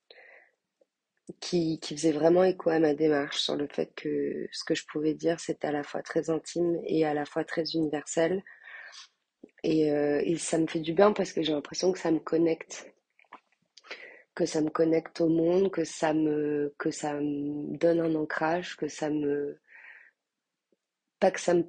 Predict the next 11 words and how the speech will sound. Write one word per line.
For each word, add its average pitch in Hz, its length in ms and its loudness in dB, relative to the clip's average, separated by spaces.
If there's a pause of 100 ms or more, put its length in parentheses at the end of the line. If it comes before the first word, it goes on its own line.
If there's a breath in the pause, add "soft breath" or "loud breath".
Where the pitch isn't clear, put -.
(180)
positionne 180 640 4
par 165 160 0
rapport 160 320 0
au, 156 320 2
au 160 40 0
reste 160 320 -4
du 165 80 -2
monde 175 200 2
parce 151 200 -8
que, - 120 -6
euh, 156 260 0